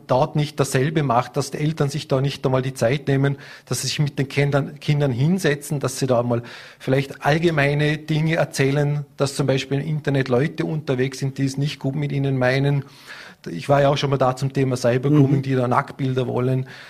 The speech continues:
Speaker 1: dass es natürlich, äh, Dinge gibt wie, wie Sexting, dass man da, äh, Na-, äh, Nacktbilder verschickt. Wir, wir sind mittlerweile sogar schon in Volksschulen unterwegs, weil wir auch festgestellt haben, auch sieben und achtjährige sind schon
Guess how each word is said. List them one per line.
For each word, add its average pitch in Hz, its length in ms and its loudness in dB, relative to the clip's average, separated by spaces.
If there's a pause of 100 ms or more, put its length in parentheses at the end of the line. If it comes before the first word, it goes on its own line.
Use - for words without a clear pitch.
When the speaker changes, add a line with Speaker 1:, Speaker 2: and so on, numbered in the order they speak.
(140)
Speaker 1:
dass 139 140 2
es - 60 -6
natürlich, 139 440 0
äh, 160 400 -2 (680)
Dinge 151 220 2
gibt 143 300 -6
wie, 160 200 -2
wie 135 80 -2
Sexting, 139 520 0
dass 135 140 -2
man 131 120 2
da, 135 540 0
äh, 175 240 -8
Na-, 139 300 -4
äh, 139 40 0
Nacktbilder 143 600 0
verschickt. 143 300 -2 (260)
Wir, 156 220 0
wir 156 340 2 (420)
sind 175 260 0
mittlerweile 143 460 2
sogar 135 320 2
schon 147 140 0
in 139 100 4
Volksschulen 135 520 0
unterwegs, 135 640 0
weil 131 360 2
wir 131 320 0 (160)
auch 135 280 0
festgestellt 135 520 0
haben, 131 160 0
auch - 160 -2
sieben 147 300 -2
und 120 100 2
achtjährige 139 500 0
sind 131 220 0
schon 123 300 0